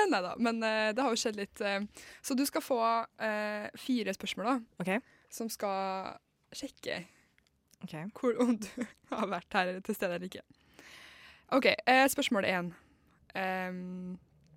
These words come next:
Speaker 1: hvem i den nors-, norske kongefamilien hadde bursdag på onsdag?
Speaker 2: Det var kong Harald, og han
Speaker 1: Yay!
Speaker 2: ble åttién år.
Speaker 1: Bra, Renate!
Speaker 2: Det har jeg faktisk fått med meg.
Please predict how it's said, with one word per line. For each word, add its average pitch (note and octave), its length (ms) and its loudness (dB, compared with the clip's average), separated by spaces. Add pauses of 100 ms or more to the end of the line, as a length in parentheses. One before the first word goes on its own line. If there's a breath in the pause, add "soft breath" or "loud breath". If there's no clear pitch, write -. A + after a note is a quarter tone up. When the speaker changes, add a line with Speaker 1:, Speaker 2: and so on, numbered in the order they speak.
(520)
Speaker 1:
hvem D#4+ 300 2 (140)
i C4 280 2
den A#3+ 160 4
nors-, C4 160 -2
norske - 380 0
kongefamilien G3 640 -4
hadde G#3 180 -4
bursdag F#3+ 460 -6
på A3 240 0
onsdag? G#3 480 0 (240 loud breath)
Speaker 2:
Det G#3 100 0
var A#3+ 100 6
kong C#4 200 2
Harald, C4 400 8 (100)
og G#3+ 140 6
han B3 80 10
Speaker 1:
Yay! F4 240 12
Speaker 2:
ble C4+ 80 12
åttién C4+ 640 6
år. F#3+ 300 4
Speaker 1:
Bra, B3+ 260 12
Renate! A#4+ 240 12
Speaker 2:
Det F4+ 80 12
har F4 80 12
jeg A3+ 80 12
faktisk E4 180 10
fått E4 140 2
med E4 160 6
meg. - 80 -6